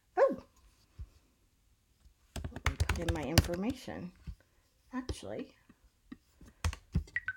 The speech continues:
so continue. Okay, so if this was my mind map, what I'm gonna do is put the language development, not that one,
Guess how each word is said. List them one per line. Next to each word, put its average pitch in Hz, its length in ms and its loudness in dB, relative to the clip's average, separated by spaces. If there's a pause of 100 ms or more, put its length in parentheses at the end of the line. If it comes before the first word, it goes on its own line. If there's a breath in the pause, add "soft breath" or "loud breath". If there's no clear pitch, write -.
(240)
so - 80 -18 (160)
continue. - 240 -20 (1800 soft breath)
Okay, - 240 12 (420 soft breath)
so - 140 6
if 220 120 4
this 233 160 4
was 294 140 6
my 349 160 12
mind 196 360 12
map, 147 420 6
what 202 160 8
I'm 196 120 12
gonna 247 220 10
do 185 200 12
is 185 200 4
put - 380 4 (100)
the 175 440 6
language 180 480 6
development, 208 680 10
not 196 240 2
that 190 200 4
one, 160 160 2